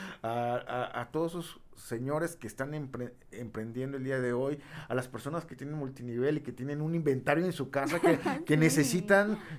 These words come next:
Speaker 1: que necesitan alguna
Speaker 2: Cierto.
Speaker 1: camarita y saber quién entró o algo,
Speaker 2: Pues
Speaker 1: este,
Speaker 2: sí.
Speaker 1: pues a todos ellos. Me acabo de acordar algo que te vas a reír.
Speaker 2: <laughs>
Speaker 1: Eh, tuve la oportunidad en febrero o marzo de salir del país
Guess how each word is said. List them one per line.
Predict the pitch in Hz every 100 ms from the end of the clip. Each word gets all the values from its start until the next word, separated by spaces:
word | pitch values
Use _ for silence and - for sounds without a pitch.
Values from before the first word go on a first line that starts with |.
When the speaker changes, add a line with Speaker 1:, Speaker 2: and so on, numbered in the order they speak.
| -
Speaker 1:
que | 147
necesitan | 143 156 196
alguna | 175 165 190
Speaker 2:
Cierto. | 175
Speaker 1:
camarita | 147 131 156
y | 190
saber | 131 139
quién | 139 170
entró | 170 131 131 139
o | 156 139
algo, | 113 123 135 269 - - -
Speaker 2:
Pues | - 123
Speaker 1:
este, | - 131
Speaker 2:
sí. |
Speaker 1:
pues | 131 131 -
a | 131
todos | 165 170 156
ellos. | 139 - - - - -
Me | 123
acabo | 123 269
de | 269
acordar | 196 113 117 127 -
algo | 131 175 -
que | 123
te |
vas | 110 131
a | 143
reír. | 135 107 120 135 -
Speaker 2:
<laughs> | - - - -
Speaker 1:
Eh, | 123 123 127
tuve | 151
la | 190
oportunidad | 151 127 123 131 151 160 -
en | 135 117
febrero | - 113 120 143
o | 147
marzo | 135 131 151
de | 135
salir | 113 104 120 135
del | 139 135
país | 110 110 123 208